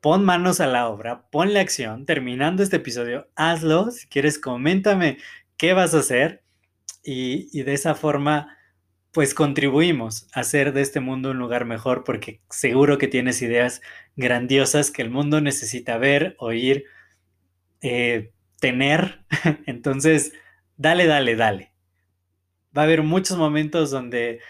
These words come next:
nos sintamos frustrados, ya no querramos continuar, donde pensemos que el esfuerzo no vale la pena, pero créeme, vale toda la pena. Solo da el primer paso y todo lo demás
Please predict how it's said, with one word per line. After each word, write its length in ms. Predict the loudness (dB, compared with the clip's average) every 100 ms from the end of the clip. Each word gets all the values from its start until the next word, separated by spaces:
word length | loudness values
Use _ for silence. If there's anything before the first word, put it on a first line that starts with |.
| -20 -14
nos 120 | -10
sintamos 420 | -4 -2 -2 -4
frustrados, 580 | -6 -8 0 2 2 2
ya 140 | 0
no 140 | 0 -2
querramos 440 | 0 0 -2 -4
continuar, 880 | -8 -10 -8 -8 -4 -2 0 -2 -6 -18 -20 -20 _
donde 380 | -6 -2 0 0
pensemos 640 | 0 0 0 2 2 0
que 120 | 0 -2
el 100 | 0
esfuerzo 500 | -2 0 2 0 0
no 180 | 0
vale 280 | 2 4 4
la 200 | 2 0
pena, 540 | -2 -2 0 0 -2 _ _ _ _ _ _ _
pero 280 | -4 -2 0
créeme, 340 | 0 4 2
vale 320 | 2 0 0 -2
toda 380 | 0 2 4
la 180 | 2 -2
pena. 320 | -4 -8 -14 _ _ _
Solo 320 | -10 -2 2 4
da 160 | 4
el 100 | 2
primer 380 | 2 0 0 -2
paso 360 | -6 -6 -16 _ _ _ _ -16
y 200 | -16 _
todo 280 | 2 2 2
lo 120 | 0
demás 480 | -2 -4 -4 -6